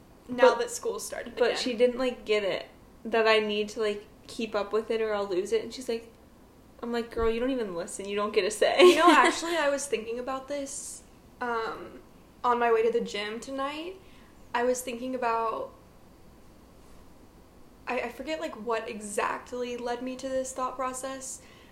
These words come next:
Speaker 1: but it's like when you are sitting down in, you know, on the couch or something, and you're like, "I wanna go to the gym." It's like, you, or you wanna go work out, or you wanna go for a run or something, and you're like, "I want to, but I also, like,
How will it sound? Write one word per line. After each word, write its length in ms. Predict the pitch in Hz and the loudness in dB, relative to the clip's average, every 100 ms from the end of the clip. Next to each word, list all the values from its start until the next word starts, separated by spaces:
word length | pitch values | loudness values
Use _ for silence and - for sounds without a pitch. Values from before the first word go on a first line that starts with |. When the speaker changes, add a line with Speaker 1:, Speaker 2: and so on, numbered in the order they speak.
| - - | -20 -4
Speaker 1:
but 400 | 240 233 220 214 - - - | 0 2 2 -2 -8 -12 -8
it's 200 | 254 262 | -4 0
like 280 | 247 247 | 0 0
when 220 | 277 285 294 | -6 -6 -4
you 600 | 302 302 302 302 302 294 - - - - - - - | -6 -6 -8 -10 -8 -10 -12 -16 -20 -20 -20 -14 -8
are 840 | 233 233 233 233 226 226 226 254 - - - - - - - | -6 -4 -4 -4 -4 -4 -8 -10 -16 -20 -20 -20 -20 -20 -10
sitting 600 | - 262 240 233 226 226 | -6 -4 -4 -4 -4 -4
down 400 | 226 220 220 220 | -4 -2 -4 -8
in, 360 | - 226 220 | -10 -10 -10
you 100 | 240 | -8
know, 140 | 226 214 | -6 -4
on 220 | 233 226 | -4 -4
the 60 | |
couch 260 | 226 226 226 | -6 -10 -10
or 40 | |
something, 300 | 233 240 233 | -10 -10 -8
and 80 | 233 | -6
you're 100 | 220 | -4
like, 200 | 214 214 - - - - - - - - - - | -4 -6 -12 -20 -20 -20 -20 -20 -20 -20 -20 -8
"I 320 | - 220 226 226 | -4 0 2 2
wanna 180 | 240 226 | 2 2
go 120 | 220 | 0
to 80 | 208 | 0
the 180 | 208 196 | -6 -8
gym." 680 | - 226 214 202 202 202 - | -8 -6 -6 -6 -8 -10 -10
It's 140 | 254 | -4
like, 160 | 269 262 | -4 -4
you, 100 | 247 | 2
or 160 | 240 233 | 6 6
you 180 | 226 226 | 4 0
wanna 240 | 254 262 | 2 2
go 160 | 226 202 | 0 0
work 220 | 196 196 | -2 -4
out, 160 | 202 | -4
or 80 | 220 | -4
you 100 | 220 | -4
wanna 200 | 233 247 | -4 -4
go 120 | 233 | -6
for 140 | 226 214 | -6 -6
a 60 | |
run 200 | 208 202 | -4 -6
or 80 | 202 | -6
something, 260 | - 240 220 | -10 -10 -10
and 80 | 226 | -8
you're 80 | 226 | -8
like, 140 | 220 | -8
"I 80 | 220 | -8
want 300 | 220 254 277 | -4 -2 -2
to, 120 | 285 285 | -4 -4
but 140 | 254 | -2
I 80 | 226 | 0
also, 340 | 214 220 233 | -2 -4 -8
like, 200 | 247 240 | -10 -12